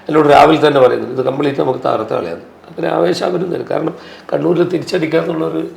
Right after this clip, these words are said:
ശൈലിയാണല്ലോ. അപ്പോൾ അതെൻ്റെ ജീവിതത്തിലെ വലിയൊരു രാഷ്ട്രീയ, ഏഹ്, മാറ്റം. പിന്നെ ഞാൻ അതുകൊണ്ട് കുറച്ചും കൂടെ ബിസിനസ്സിലേക്ക് കേന്ദ്രീകരിച്ചു. അത് ഉണ്ടാവാനുള്ള കാരണം എന്ന് പറഞ്ഞാൽ ഞാൻ അവിടെ കുറേ അഴിമതി വിരുദ്ധ പോരാട്ടം നടത്തി.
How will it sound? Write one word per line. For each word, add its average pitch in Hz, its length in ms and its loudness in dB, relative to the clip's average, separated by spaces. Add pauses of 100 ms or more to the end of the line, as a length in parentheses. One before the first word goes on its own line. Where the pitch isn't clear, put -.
ശൈലിയാണല്ലോ. - 560 -8 (960)
അപ്പോൾ 117 160 -4
അതെൻ്റെ 156 460 0
ജീവിതത്തിലെ 151 420 0
വലിയൊരു 123 440 -4
രാഷ്ട്രീയ, 117 500 -6
ഏഹ്, - 640 -8
മാറ്റം. 92 320 -12
പിന്നെ 127 200 -2
ഞാൻ 127 180 2
അതുകൊണ്ട് 113 300 -2
കുറച്ചും 110 340 -8
കൂടെ 107 200 -8 (340)
ബിസിനസ്സിലേക്ക് - 720 -8 (360)
കേന്ദ്രീകരിച്ചു. - 640 -14 (540)
അത് 156 640 0
ഉണ്ടാവാനുള്ള 180 500 4
കാരണം 143 300 2
എന്ന് 160 100 -4
പറഞ്ഞാൽ 131 220 -4
ഞാൻ 120 140 0
അവിടെ 120 220 -2
കുറേ 120 200 -4
അഴിമതി 131 400 -4
വിരുദ്ധ 127 400 -4
പോരാട്ടം 101 640 -10
നടത്തി. - 260 -18